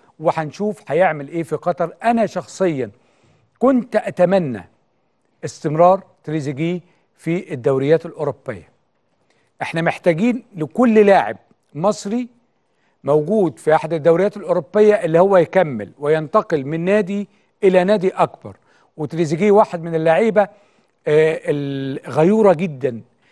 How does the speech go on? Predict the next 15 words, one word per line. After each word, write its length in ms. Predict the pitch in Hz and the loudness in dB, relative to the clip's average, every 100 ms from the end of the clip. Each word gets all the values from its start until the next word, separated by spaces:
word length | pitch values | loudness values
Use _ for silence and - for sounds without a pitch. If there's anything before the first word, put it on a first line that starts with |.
| _ _ | _ _
اللي 220 | 156 151 151 | -6 -4 -6
بتبذل 560 | - 220 165 139 127 110 | 0 0 0 -8 -8 -10
قصارى 440 | 147 - 208 196 | -12 0 4 4
جهدها 500 | 160 143 135 202 190 196 _ - | 2 -4 2 2 2 -4 _ -6
داخل 380 | 151 180 170 - | -2 -2 -4 -8
المستطيل 760 | 160 143 127 143 - 170 160 - | -8 -8 -10 -12 -8 -6 -6 -4
الأخضر. 520 | 180 175 156 123 98 98 - | -2 0 0 -2 -4 -14 0
لكن 340 | 175 190 160 | 2 2 -4
إن 100 | 151 | -8
شاء 220 | - 175 | -4 -4
الله 260 | 143 156 170 - _ _ _ | 0 2 2 -2 _ _ _
تريزيجيه 520 | 143 143 139 143 180 175 _ _ | -8 -6 -4 0 0 -2 _ _
يرجع 400 | 196 233 190 165 | 4 4 4 0
مرة 280 | 131 160 151 | 0 0 -2
تانية 420 | 139 156 156 170 | -2 -4 -4 -10